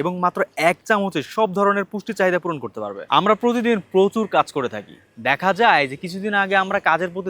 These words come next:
যে পরিমাণ মনোযোগ দিতে পারতেছিলাম, দুই দিন পরে এসে সেই পরিমাণ মনোযোগ আমরা কাজের প্রতি দিতে পারি না। কারণ হচ্ছে আমাদের ব্রেন স্লো হয়ে যায়, সাথে সাথে আমাদের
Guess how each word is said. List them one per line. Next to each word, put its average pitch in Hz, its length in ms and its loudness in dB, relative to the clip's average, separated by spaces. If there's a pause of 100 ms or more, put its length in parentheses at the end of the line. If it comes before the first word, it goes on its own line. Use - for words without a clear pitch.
(120)
যে 160 80 -2 (100)
পরিমাণ 185 220 -6 (120)
মনোযোগ 180 340 -4
দিতে 196 200 -4
পারতেছিলাম, 151 440 -4 (340)
দুই 160 240 -4
দিন 233 100 -2 (100)
পরে 220 280 2
এসে 214 220 -6
সেই 202 180 -4
পরিমাণ 196 320 -4
মনোযোগ 175 340 -6
আমরা 156 180 -12
কাজের 139 240 -4
প্রতি 135 220 -10
দিতে 156 180 -6
পারি 110 200 -2
না। - 40 -20 (400)
কারণ 156 180 4 (100)
হচ্ছে 208 260 -4
আমাদের 156 220 -4 (100)
ব্রেন 180 240 2 (180)
স্লো 151 220 -6
হয়ে 107 160 -10
যায়, - 200 -14
সাথে 156 240 2
সাথে 254 160 2 (140)
আমাদের 175 220 -2